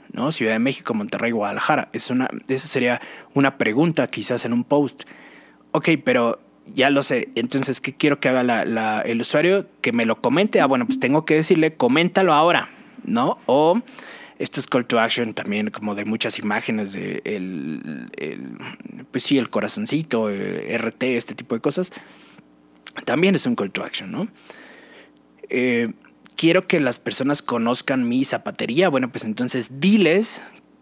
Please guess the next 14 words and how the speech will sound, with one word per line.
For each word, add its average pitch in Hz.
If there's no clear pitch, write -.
que 147
si 127
voy, 156
¿no? 143
Eh, 113
si 117
van, 135
entonces 127
obtienen 131
diez 160
por -
ciento 143
de 120
descuento 160